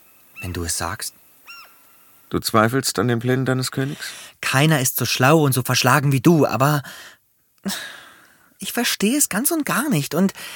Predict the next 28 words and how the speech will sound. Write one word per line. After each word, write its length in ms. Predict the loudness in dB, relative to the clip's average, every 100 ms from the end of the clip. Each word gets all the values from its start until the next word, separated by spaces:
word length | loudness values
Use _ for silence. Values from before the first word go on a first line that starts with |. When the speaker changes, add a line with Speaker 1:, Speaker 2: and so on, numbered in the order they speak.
| -18 -20 -20 -20 -18 -18 -20 -20 -20 -20 -20 -12
Speaker 1:
ich 160 | -8 -4
vertraue 460 | -4 -4 0 0
dir 100 | 0
natürlich, 520 | -4 -4 -4 -4 -4 -8
Speaker 2:
Ja, 280 | -10 -6 0
Speaker 1:
aber 260 | 2 2 0 -10 _ _
Speaker 2:
der 120 | -2 2
Junge 280 | 2 2
will 100 | 2
seinen 220 | 2 2 2
eigenen 360 | 2 0 -2
Verstand 420 | -2 -4 -2 -4
benutzen. 480 | -4 -6 -6 -8 -10 -12 -20 -20 -20 _ _ _ _ _ _ _ _
Schäm 240 | 0 2
dich 120 | 2 -2
nicht 160 | -4
dafür, 200 | -4 -2
ich 100 | -2
erklär's 340 | -2 -2 -4 -4
dir. 160 | -10 -14 _ _ _ _ _ -20 -20 -20 -20 _ _ _ _ _
Wir 120 | 0
brechen 260 | 4 4 2
unsere 220 | -2 -2
Zelte 320 | 0 0 2
ab 100 | 0
und 120 | -2 -4
fahren 240 | -4 -4
heim. 300 | -6 -10 -14